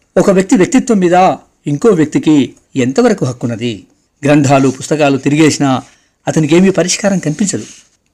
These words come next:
ప్రాణేశాచార్య వైవాహిక జీవితం సుఖవంతంగా సాగదు. వివాహం అయినప్పటి నుంచి అతని భార్య రోగిష్టిగానే ఉంటుంది. నారాయణప్ప భౌతిక దేహం ఇంకా అలా ఉండగానే అతను ఒక వెలయాలితో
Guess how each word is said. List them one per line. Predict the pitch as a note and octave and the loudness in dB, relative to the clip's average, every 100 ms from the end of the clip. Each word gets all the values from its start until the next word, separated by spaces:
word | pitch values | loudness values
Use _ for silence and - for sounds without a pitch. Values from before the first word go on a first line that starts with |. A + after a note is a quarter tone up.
| - | -2
ప్రాణేశాచార్య | C#3+ D3 C3 C3+ C3 C#3+ A3+ C4 - _ _ | 2 2 2 0 -2 -2 -2 -6 -10 _ _
వైవాహిక | - F3 G#3 E3+ | 0 2 2 0
జీవితం | C#3+ C#3+ B2+ C#3 A#2+ - _ _ _ _ | -2 -2 -2 -4 -6 -12 _ _ _ _
సుఖవంతంగా | - C3 D3 C#3+ B2+ | -8 -4 -4 -4 -6
సాగదు. | B2+ - C3+ B2 - _ _ - | -6 -2 -2 -4 -12 _ _ 0
వివాహం | D3 D#3+ D3 | 2 4 4
అయినప్పటి | C#3+ D#3 - D#3 | 2 0 -2 -4
నుంచి | C3+ A3 C4 - _ _ | -2 -2 -4 -8 _ _
అతని | B2+ C#3+ | -4 -2
భార్య | A2+ C3 D#3 D3+ | -2 -2 0 0
రోగిష్టిగానే | C3+ D#3 - - C3 | 0 -4 -6 -8 -8
ఉంటుంది. | C3+ A2+ A2 - _ _ _ | -8 -10 -16 -20 _ _ _
నారాయణప్ప | D3+ D3+ D3+ C#3 C3+ - B3+ _ _ | 0 2 2 0 -2 -4 -6 _ _
భౌతిక | D3+ E3+ G3 | 0 0 2
దేహం | G3 E3 D#3 E3 C3 _ _ _ - | 0 0 0 -4 -6 _ _ _ -8
ఇంకా | D#3 F#3+ D#3+ | -4 0 0
అలా | C3+ | 0
ఉండగానే | B2 B2 D#3+ C#3+ C#3 | -2 0 0 2 2
అతను | B2+ A#2+ C3+ A#2+ G#2 _ _ _ C#3+ | 0 0 -2 -2 -6 _ _ _ -6
ఒక | C#3 | -4
వెలయాలితో | B2 C3 E3+ D3 - C3+ | 0 2 2 2 0 -2